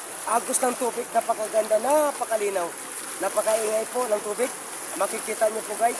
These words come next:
yung nature po ng ilog. Napakasarap magtampisaw dito,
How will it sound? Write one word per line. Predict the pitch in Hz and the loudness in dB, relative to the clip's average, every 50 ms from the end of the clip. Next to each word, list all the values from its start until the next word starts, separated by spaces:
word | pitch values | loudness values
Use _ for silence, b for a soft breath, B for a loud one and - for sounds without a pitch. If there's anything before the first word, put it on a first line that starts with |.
| - 226 | -4 -4
yung | 214 208 214 | -4 -4 -4
nature | 208 208 196 - 220 208 202 - - | -4 -4 -4 -4 -4 -4 -4 -6 -6
po | - 214 | -4 -4
ng | 202 208 202 202 190 | -4 -2 -2 -2 -2
ilog. | 196 208 - - - - - - - - - - - - - - - 151 175 | -2 -2 -2 -6 -8 -10 -10 -10 -8 -8 -8 -8 -10 -10 -10 -10 -6 -4 -2
Napakasarap | 202 208 214 220 220 - 226 214 220 208 226 220 208 - | 2 4 4 4 4 2 2 0 0 -2 -2 -4 -2 -2
magtampisaw | 220 202 - 240 233 226 226 254 220 254 233 202 | -4 -2 -2 -4 -4 -4 -4 -2 0 0 0 -2
dito, | 220 190 - 190 | -4 -4 -4 -4